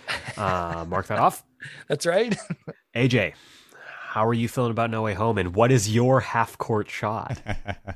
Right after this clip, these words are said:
Speaker 3: Um, you know, I don't know if I'm really worried. I have, like, kind of a similar feeling that, like, so many, I don't, I don't really think any new lessons have been learned.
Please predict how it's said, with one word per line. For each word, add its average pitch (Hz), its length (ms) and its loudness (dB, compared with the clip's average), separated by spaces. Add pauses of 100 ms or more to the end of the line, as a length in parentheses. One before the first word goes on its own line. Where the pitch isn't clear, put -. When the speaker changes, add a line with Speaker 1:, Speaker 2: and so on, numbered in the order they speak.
(540)
Speaker 3:
Um, 135 580 2
you 151 100 -4
know, 160 140 0
I 180 100 -2
don't 220 140 0
know 185 140 2
if 131 120 -4
I'm 104 580 -2
really 95 260 -4
worried. 104 720 -2
I 101 120 -4
have, 101 200 -2
like, 85 280 -2 (460)
kind 90 120 -6
of 82 120 -6
a 82 120 -6 (500)
similar 95 400 -2
feeling 92 480 -4
that, 87 160 -4
like, 78 320 -4 (720)
so 147 400 0
many, 110 560 0 (320)
I 110 80 0
don't, 113 240 -2
I 107 80 -8
don't 117 120 -4
really 110 140 -4
think 101 200 -8
any 95 200 -2
new 92 260 -2
lessons 85 500 -4
have 98 240 -2
been 85 240 -4
learned. 92 440 -2